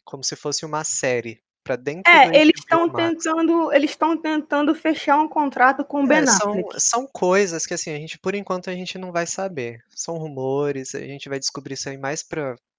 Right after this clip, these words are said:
Speaker 1: pra frente. Acho que vamos esperar a, a versão do Zack sair pra gente descobrir o que que vai acontecer depois disso. Vai ser no comecinho do ano que vem, já já tá aí.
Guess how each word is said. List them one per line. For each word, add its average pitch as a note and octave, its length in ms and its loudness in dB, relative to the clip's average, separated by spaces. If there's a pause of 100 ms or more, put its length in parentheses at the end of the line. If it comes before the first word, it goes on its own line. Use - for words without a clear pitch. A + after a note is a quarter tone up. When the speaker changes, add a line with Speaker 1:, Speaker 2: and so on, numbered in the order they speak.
Speaker 1:
pra C#3 160 0
frente. C3 420 -8
Acho B2+ 160 -4
que C3 320 -8
vamos F#3+ 180 -4
esperar E3+ 260 0
a, C#3+ 220 4
a B2+ 40 -2
versão C3+ 340 -6
do C3+ 60 -12
Zack B2+ 320 -6
sair A#2+ 520 -4
pra - 160 -10
gente B2+ 200 -12
descobrir B2+ 360 -8
o - 40 -6
que C3 100 -14
que C3+ 100 -14
vai B2 100 -4
acontecer B2 380 -14
depois A#2 340 -10
disso. A#2+ 320 -8
Vai C3 80 -8
ser - 120 -6
no C3 80 -14
comecinho D#3 460 -8
do G3+ 60 -2
ano F3+ 100 -4
que D3 160 -12
vem, C3 220 -6
já C3 160 -6
já C3+ 120 -2
tá C3 140 -2
aí. A#2+ 240 -4